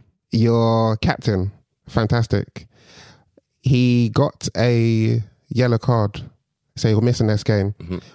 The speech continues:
Speaker 1: But the concerning thing, he didn't get a yellow card for a challenge, or I don't know. I think he got a, a yellow card for dissent. So, do you think
Speaker 2: He bottled it?
Speaker 1: Yes.
Speaker 2: <laughs> No, I don't. I don't think he bottled it. I think he just lost his, lost his rag. I think
Speaker 1: But,
Speaker 2: that's
Speaker 1: but you're winning three nil.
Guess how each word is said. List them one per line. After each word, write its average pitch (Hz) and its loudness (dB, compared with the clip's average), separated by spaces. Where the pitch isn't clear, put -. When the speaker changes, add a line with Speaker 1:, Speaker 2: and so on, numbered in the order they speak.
Speaker 1:
But 120 2
the 113 2
concerning 135 0
thing, 120 0
he 107 2
didn't 160 0
get - -2
a 110 0
yellow 120 2
card 117 0
for 110 0
a 101 0
challenge, 117 -2
or 101 0
I 104 0
don't 113 0
know. 113 2
I - 0
think 135 0
he 110 0
got 101 0
a, 104 0
a - 2
yellow 107 2
card 104 -2
for 104 -2
dissent. 98 -2
So, 143 0
do 131 0
you 185 2
think - -4
Speaker 2:
He 90 -2
bottled 90 0
it? - -4
Speaker 1:
Yes. - -2
Speaker 2:
<laughs> 156 0
No, 113 0
I 110 2
don't. 131 2
I 127 2
don't 135 0
think 123 2
he 110 2
bottled 104 2
it. 95 2
I - 2
think 123 0
he 117 0
just 101 -6
lost 98 -4
his, 90 -4
lost 85 -4
his 82 -4
rag. 90 -2
I 90 0
think 123 -2
Speaker 1:
But, 113 0
Speaker 2:
that's 117 -2
Speaker 1:
but 147 2
you're 156 2
winning 190 2
three 143 0
nil. 143 0